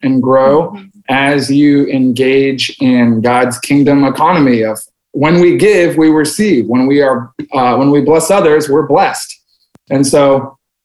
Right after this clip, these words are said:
Speaker 1: um, if, uh, if, if an individual or a church is interested in partnering with us, you can go to, uh, the, uh, C M F website. So you can go to w w w dot c m f i dot org. And then our specific, um,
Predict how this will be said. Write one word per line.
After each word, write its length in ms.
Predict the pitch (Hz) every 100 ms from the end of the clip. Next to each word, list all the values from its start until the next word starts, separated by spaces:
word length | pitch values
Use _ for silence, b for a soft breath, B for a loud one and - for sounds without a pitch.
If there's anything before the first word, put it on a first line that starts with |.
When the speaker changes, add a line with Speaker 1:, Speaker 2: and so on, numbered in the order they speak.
| _ _ _
Speaker 1:
um, 400 | 147 139 131 127
if, 260 | 143 139 139
uh, 340 | 127 123 113 -
if, 260 | 135 -
if 160 | 147 123
an 120 | 135
individual 480 | 165 156 165 170 202
or 120 | 160
a 60 | 123
church 260 | 165 170
is 120 | 127
interested 340 | 151 156 - 156
in 100 | 135
partnering 320 | 156 170 165
with 100 | 160
us, 300 | 190 - - B B B _
you 140 | 160
can 220 | 151 147 131
go 240 | 139 170
to, 600 | 175 156 143 143 185 - _ _
uh, 540 | 127 123 123 120 110 127
the, 460 | 131 127 123 120
uh, 200 | 120 120
C 240 | 117 - 175
M 140 | 165
F 140 | 156 151
website. 440 | 147 143 175 175
So 140 | -
you 80 | 131
can 100 | 131
go 220 | 127 127
to 460 | 123 - 127 123 117
w 280 | 135 139 139
w 260 | 143 131
w 300 | 123 135 143
dot 240 | 131 117 -
c 300 | - 160 143
m 160 | 143
f 220 | 143 139 139
i 240 | 139 147
dot 320 | 123 127 120 131
org. 400 | 131 160 196 - _ _ _ _ _ _ _ _
And 100 | 123
then 200 | 135 131
our 300 | 120 139 160
specific, 800 | 160 - 131 180 165 165 - - _
um, 720 | 139 127 123 120 113 117